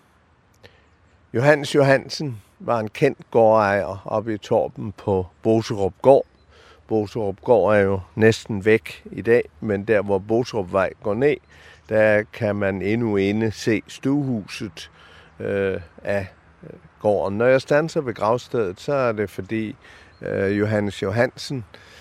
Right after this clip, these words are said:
øh, han har, dels har han skrevet sine, øh, erindringer fra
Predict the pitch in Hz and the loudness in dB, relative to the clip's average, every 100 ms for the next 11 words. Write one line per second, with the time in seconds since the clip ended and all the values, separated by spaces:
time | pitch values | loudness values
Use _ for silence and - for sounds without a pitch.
0 | - _ - 104 104 101 120 120 123 165 | -20 _ -8 -2 0 0 0 0 0 0
1 | 143 135 113 104 - - 120 127 - 117 | 0 -4 -4 -4 -6 -2 -2 -2 -8 -8
2 | 104 101 95 90 92 113 156 123 135 117 | -6 -4 -6 -4 -4 -2 -2 -2 -2 0
3 | 98 85 - 98 90 | -2 -4 -6 -6 -6